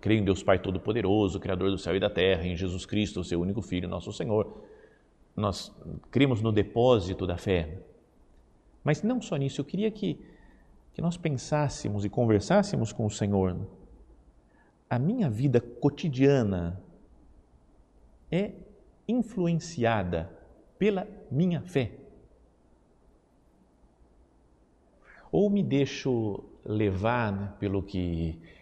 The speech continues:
pelas impressões superficiais das coisas, me deixo levar pelos problemas, pelas dificuldades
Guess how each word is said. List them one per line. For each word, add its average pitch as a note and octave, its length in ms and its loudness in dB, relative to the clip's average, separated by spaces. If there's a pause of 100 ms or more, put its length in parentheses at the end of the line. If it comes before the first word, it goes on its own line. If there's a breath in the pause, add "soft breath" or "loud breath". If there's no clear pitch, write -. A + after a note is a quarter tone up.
(120 loud breath)
pelas F#2+ 260 0
impressões G2 640 -2
superficiais G2 1200 -2
das E2+ 180 -8
coisas, G#2+ 760 -2 (800 soft breath)
me G#2+ 120 -2
deixo F#2+ 200 -2
levar F#2+ 280 2
pelos F2 240 -4
problemas, A2 720 4
pelas F2+ 260 -4
dificuldades F#2+ 1200 0